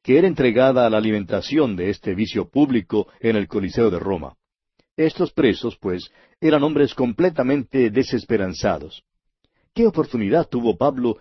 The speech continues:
para traer el evangelio de esperanza a esta clase de hombres? Usted recordará que el Señor mismo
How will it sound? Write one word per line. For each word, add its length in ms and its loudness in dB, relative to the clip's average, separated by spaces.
para 200 4
traer 300 2
el 80 2
evangelio 540 0
de 60 2
esperanza 680 -2
a 60 2
esta 220 0
clase 300 -2
de 100 0
hombres? 400 -8
Usted 260 -4
recordará 480 -2
que 100 -6
el 100 -4
Señor 400 -4
mismo 520 -6